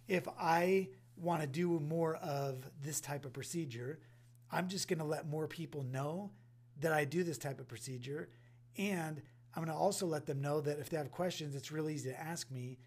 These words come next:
And when they do ask me questions, I'm gonna make it really easy by just sending them the info of what they wanna know." And, and then you now are getting in front of more people instead of waiting for them to come to you.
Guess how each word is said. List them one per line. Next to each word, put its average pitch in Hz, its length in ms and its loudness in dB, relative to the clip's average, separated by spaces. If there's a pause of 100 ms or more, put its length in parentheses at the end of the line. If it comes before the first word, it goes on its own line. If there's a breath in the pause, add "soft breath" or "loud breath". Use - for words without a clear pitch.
(300 loud breath)
And 170 120 -2
when 160 120 2
they 147 100 0
do 156 220 2
ask 165 200 0
me 143 120 -4
questions, 127 460 -6
I'm 127 80 -4
gonna 127 100 -4
make 131 200 -4
it 131 80 -6
really 127 220 -4
easy 135 260 -4
by 120 180 -6
just 120 360 -6 (420 loud breath)
sending 165 380 -2
them 139 140 -2
the 143 120 -2
info 127 280 -4
of 113 120 -6
what 120 140 -4
they 120 100 -2
wanna 120 240 -4
know." 123 340 -6 (500 loud breath)
And, 135 340 -4 (280)
and 143 260 -2
then 165 380 0 (380 loud breath)
you 175 420 -2
now 170 340 2
are 147 100 2
getting 151 320 -2
in 131 100 -4
front 147 260 -6
of 127 100 -6
more 143 240 0
people 139 420 -8
instead 123 260 -8
of 117 100 -6
waiting 123 240 -4
for 123 120 -10
them 113 140 -6
to 110 80 -8
come 113 200 -10
to 107 60 -12
you. 101 180 -14